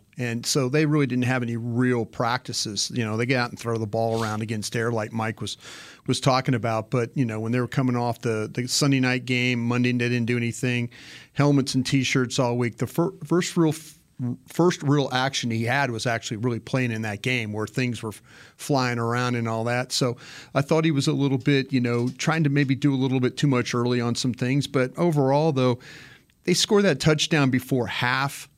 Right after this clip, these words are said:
You know, that's a different game. That's a second, so they come out in the second half.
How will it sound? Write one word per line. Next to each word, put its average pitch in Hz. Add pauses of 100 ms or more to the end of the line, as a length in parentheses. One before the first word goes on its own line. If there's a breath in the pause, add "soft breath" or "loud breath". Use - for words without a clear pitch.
(160)
You 147
know, 135
that's 185
a 160
different 123
game. 104
That's 151
a 131
second, - (140)
so 156
they 139
come 180
out 170
in 139
the 131
second 127
half. 123